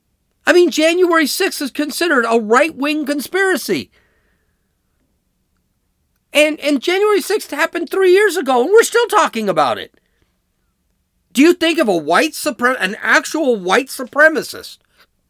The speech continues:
got, was caught on film creating a riot or killing somebody, that wouldn't be replayed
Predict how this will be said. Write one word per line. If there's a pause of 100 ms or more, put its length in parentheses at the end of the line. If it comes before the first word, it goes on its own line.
(1000)
got,
was
caught
on
film (320)
creating
a
riot (480)
or
killing
somebody,
that
wouldn't
be
replayed